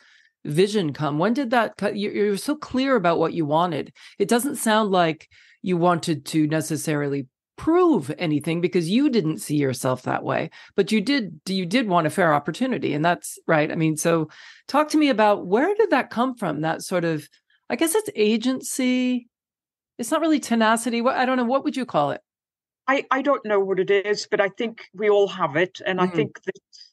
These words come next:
Speaker 2: it's, it's a case of the, the kind of surrounding landscape that you have.
Speaker 1: Mm.
Speaker 2: Um, you know, I went to a normal, uh, secondary school, you know, in, in, uh, north of Aberdeen in Scotland. And,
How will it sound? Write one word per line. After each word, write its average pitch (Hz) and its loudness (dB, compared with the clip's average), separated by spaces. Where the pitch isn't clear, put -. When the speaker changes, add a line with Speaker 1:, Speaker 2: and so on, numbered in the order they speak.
Speaker 2:
it's, - 0
it's - -2
a 185 0
case 220 -2
of 190 0
the, 185 2
the 185 -4
kind 202 -4
of 185 -4
surrounding 196 0
landscape 175 0
that 170 -4
you 175 0
have. 147 -2
Speaker 1:
Mm. 170 -4
Speaker 2:
Um, 175 4
you 185 2
know, 175 -2
I 190 0
went 208 0
to 214 -2
a 185 0
normal, 180 -2
uh, 160 -2
secondary 165 -2
school, 160 0
you 202 0
know, 160 -4
in, 165 -4
in, 160 -6
uh, 160 -2
north 180 2
of 175 0
Aberdeen 160 2
in 160 -6
Scotland. 156 -4
And, 170 0